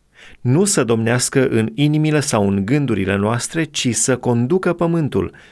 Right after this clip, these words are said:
să domnească de pe tronul lui David. Aceasta a fost promisiunea arhanghelului Gavril dată Mariei în Evanghelia după Luca, în capitolul întâi.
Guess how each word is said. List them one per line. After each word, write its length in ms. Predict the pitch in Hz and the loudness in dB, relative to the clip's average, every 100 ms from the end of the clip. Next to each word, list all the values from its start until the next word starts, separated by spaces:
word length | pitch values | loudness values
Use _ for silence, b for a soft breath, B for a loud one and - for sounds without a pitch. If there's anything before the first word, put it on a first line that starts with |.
| B | B
să 160 | - | -4
domnească 600 | 110 107 104 110 123 - 160 | 0 0 2 0 0 -2 0
de 120 | 127 | 0
pe 140 | 120 | -2
tronul 400 | 110 113 98 98 | -2 0 0 0
lui 140 | 98 101 | 0 0
David. 440 | 120 110 92 - _ _ B B B B | 0 0 -4 -6 _ _ B B B B
Aceasta 460 | 127 - 190 - 131 | -4 0 -2 0 -4
a 20 | |
fost 300 | 123 147 143 | 0 -2 0
promisiunea 680 | 131 113 110 - 131 123 120 | -2 0 -2 0 0 2 0
arhanghelului 800 | 117 107 127 139 123 110 104 107 | 0 -2 0 0 2 2 0 0
Gavril 460 | 110 113 123 160 | 0 0 0 0
dată 280 | 117 101 104 | 0 -2 0
Mariei 500 | 107 110 123 151 151 | 0 0 0 0 0
în 100 | 120 | 2
Evanghelia 540 | 117 113 117 127 127 113 | 0 2 2 2 2 0
după 220 | 104 110 | -2 0
Luca, 380 | 110 127 151 156 | 2 2 0 -2
în 140 | 123 | -2
capitolul 560 | 117 113 113 101 101 98 | -2 -2 0 0 0 0
întâi. 400 | 107 120 110 | 0 0 -2